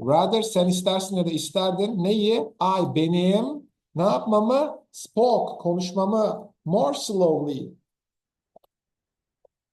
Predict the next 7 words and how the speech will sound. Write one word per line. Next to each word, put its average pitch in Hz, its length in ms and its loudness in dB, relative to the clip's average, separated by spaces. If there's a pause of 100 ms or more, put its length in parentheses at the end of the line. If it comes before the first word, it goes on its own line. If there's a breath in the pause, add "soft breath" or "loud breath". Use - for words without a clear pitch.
(1500)
Hani 143 220 -8
acelem 175 560 0
var, - 500 -4 (200)
acelem 175 500 -2
var. - 460 -8 (260)
Sen 247 640 -2
benim 226 420 4